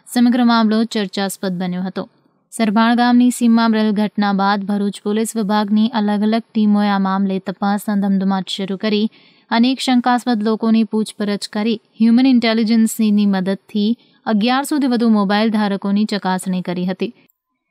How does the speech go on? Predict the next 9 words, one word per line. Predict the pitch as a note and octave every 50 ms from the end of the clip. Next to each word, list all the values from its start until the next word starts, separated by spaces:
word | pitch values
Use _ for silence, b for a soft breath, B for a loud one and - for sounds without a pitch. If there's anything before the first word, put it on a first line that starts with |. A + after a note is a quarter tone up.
| _ _ - -
જે | A#3+ B3 B3+
બાદ | B3 C4 C4+ D4 C4 D4+ A#3+
પોલીસ | - C4+ B3+ C4+ - -
તપાસમાં | B3+ A3 B3+ B3 B3 - A#3+ B3 A#3+ A#3 -
સરભાણ | A#3 G#3+ G3+ G#3+ A3 A3+ A3+ A3 A3
ગામમાં | G#3+ G#3+ G#3+ A3 A3 A3+
જ | G#3+ G#3+
મજૂર | G3+ G3+ F#3+ G#3+ G#3+ G#3
કોલોની | - G#3+ G#3+ A3 A#3 A#3+ B3+ B3+